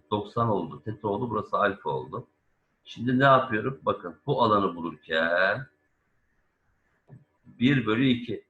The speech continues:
yazdım. Sinüs alan formülü. İki, kenarlarını yazdım. Sinüs alfa, sinüs alfayı yazıyorum. Bakın sinüs alfa. Unutmayın,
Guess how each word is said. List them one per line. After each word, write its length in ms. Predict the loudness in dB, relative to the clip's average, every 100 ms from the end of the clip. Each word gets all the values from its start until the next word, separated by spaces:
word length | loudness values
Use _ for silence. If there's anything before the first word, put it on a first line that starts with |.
| _ _
yazdım. 400 | 0 0 -2 -12 -18 _ _ _
Sinüs 360 | -16 -16 -4
alan 320 | 0 0 -2
formülü. 440 | -4 -6 -6 -10 -16 _ _ _ _ _ _ -10
İki, 340 | -10 -12 -10
kenarlarını 600 | -4 0 2 2 0 -2
yazdım. 720 | -4 -4 -6 -8 -6 -6 -8 _ _ _ _ _ _ _ _ _ _ _ _
Sinüs 380 | _ -4 -4 4
alfa, 720 | 4 4 4 6 6 4 -2 -16 _
sinüs 320 | -4 -4 2
alfayı 360 | 2 2 0 2
yazıyorum. 480 | 2 0 -2 -2 -4
Bakın 160 | -6
sinüs 380 | -6 -2 -2 0
alfa. 640 | 0 0 0 0 0 -4 -10 _ _ _ _ _ _ _ _ _ _ _ _ _ _ _ _ _ _ _ _ _ _ _ _ _ _ -2
Unutmayın, 880 | 0 0 -2 0 0 2 2 0